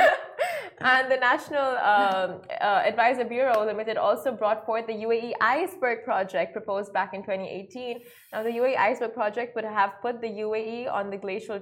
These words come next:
tourism map and contributed to enhancing the environment as well as the economy.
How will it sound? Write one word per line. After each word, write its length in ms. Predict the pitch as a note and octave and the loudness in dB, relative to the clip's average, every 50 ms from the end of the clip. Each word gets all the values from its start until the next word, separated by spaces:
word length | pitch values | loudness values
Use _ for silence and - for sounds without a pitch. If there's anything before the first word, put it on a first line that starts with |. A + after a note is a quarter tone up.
| - - | -8 -6
tourism 440 | G3 F#3 G3 G#3 A#3 A3+ A#3+ A3 A3 G#3+ | -4 -4 -4 -4 -4 -6 -8 -8 -6 -6
map 200 | G3+ A3+ C#4+ D#4 D4+ - - | -6 -6 -6 -8 -8 -8 -8
and 140 | G#3 G#3 F#3+ | -8 -6 -6
contributed 480 | A3+ G3+ G#3 A3 G#3 G#3+ G#3+ G#3+ G#3+ G#3+ | -8 -8 -8 -10 -10 -8 -8 -8 -8 -10
to 60 | A#3 - G3+ | -8 -8 -8
enhancing 540 | G3+ G3 G#3 G3+ G#3+ A3+ A3 - C4 B3 A#3 | -8 -8 -8 -8 -8 -8 -10 -10 -10 -8 -8
the 80 | G#3+ | -8
environment 560 | G3 G3 G3 G3 F#3+ F3+ F#3+ G3 G3+ G#3 G#3+ G#3+ | -8 -8 -6 -4 -4 -4 -4 -4 -8 -10 -10 -10
as 200 | - F3+ - - | -10 -10 -10 -12
well 100 | - - | -14 -14
as 80 | - | -14
the 80 | - - - | -16 -16 -14
economy. 500 | - F#3+ A3+ B3 C4 C4+ C#4 D4 D4 | -12 -10 -8 -8 -8 -8 -8 -10 -12